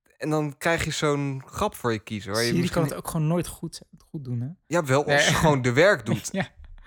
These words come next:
Speaker 2: Nee, maar dat, ik ben het helemaal met je eens, maar
Speaker 1: Dat, dat vond ik de grootste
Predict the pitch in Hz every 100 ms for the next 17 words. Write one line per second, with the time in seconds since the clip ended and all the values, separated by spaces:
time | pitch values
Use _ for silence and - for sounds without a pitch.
0 | - - - 180 175 196 208 - 190 160
1 | 160 160 170 151 143 139 160 120 - 139
2 | 139 143 - _ _ _ _ 156 175 190
3 | 190 - 196 202 196 - 139 - - 185
4 | 175 - 156